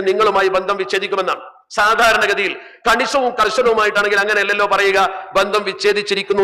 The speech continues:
നിങ്ങൾ ഇതുവരെ നടപ്പാക്കാത്തത് കൊണ്ട് എന്നല്ലേ പറയുക. സാവകാശം കൊടുത്തുകൊണ്ട് വീണ്ടും സമത്വം ക്ഷമിക്കുകയാണ്, സഹിക്കുകയാണ്. കാരണം ഇതൊരു വലിയ സംവിധാനമാണ്. ഒരുപാട് വിദ്യാർത്ഥികളുണ്ട്, രക്ഷിതാക്കളുണ്ട്, അതുപോലെ തന്നെ മാനേജ്മെന്റ് ഭാരവാഹികളുണ്ട്,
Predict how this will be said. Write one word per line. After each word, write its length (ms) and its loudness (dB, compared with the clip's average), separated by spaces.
നിങ്ങൾ 220 2
ഇതുവരെ 320 2
നടപ്പാക്കാത്തത് 640 -2
കൊണ്ട് 220 -4
എന്നല്ലേ 280 -2
പറയുക. 220 0
സാവകാശം 540 2
കൊടുത്തുകൊണ്ട് 400 -2
വീണ്ടും 260 0
സമത്വം 280 -2
ക്ഷമിക്കുകയാണ്, 540 -2
സഹിക്കുകയാണ്. 420 0
കാരണം 160 2
ഇതൊരു 180 2
വലിയ 140 0
സംവിധാനമാണ്. 580 0
ഒരുപാട് 340 2
വിദ്യാർത്ഥികളുണ്ട്, 600 0
രക്ഷിതാക്കളുണ്ട്, 640 0
അതുപോലെ 260 2
തന്നെ 180 0
മാനേജ്മെന്റ് 540 2
ഭാരവാഹികളുണ്ട്, 560 2